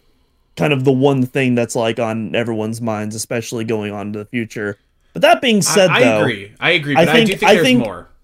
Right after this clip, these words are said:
Speaker 1: Yeah, but for me, but for me personally, Metroid Prime Remastered was, on its own, was so strong. And, and, you know, we'll, we'll talk about this, but there's also, you know, the, the N S O stuff as well.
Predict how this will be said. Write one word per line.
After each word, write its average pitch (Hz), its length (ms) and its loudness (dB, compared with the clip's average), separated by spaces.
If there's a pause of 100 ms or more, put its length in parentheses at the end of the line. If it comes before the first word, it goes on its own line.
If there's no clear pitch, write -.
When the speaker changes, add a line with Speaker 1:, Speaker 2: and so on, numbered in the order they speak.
(600)
Speaker 1:
Yeah, 127 320 2 (260)
but 226 200 4
for 202 100 4
me, 247 340 2
but 180 180 4
for 202 140 2
me 226 160 2
personally, 131 840 0 (500)
Metroid 202 460 4
Prime 175 260 2
Remastered 123 920 -2
was, 120 440 -2 (160)
on 151 200 2
its 139 180 0
own, 123 300 -4
was 113 180 -4
so 123 200 -2
strong. 120 280 -4
And, 185 160 2
and, 175 300 2 (240)
you 147 100 0
know, 123 80 2
we'll, 135 160 0
we'll 143 120 -2
talk 131 220 -2
about 117 200 -4
this, 120 100 -10
but 123 140 -12
there's 131 200 -2
also, 123 300 -2
you 120 160 -2
know, 110 180 -4
the, 107 220 -4
the 104 100 -6
N 113 140 -4
S 117 180 -4
O 120 120 -2
stuff 113 340 -6
as 113 140 -12
well. 113 400 -4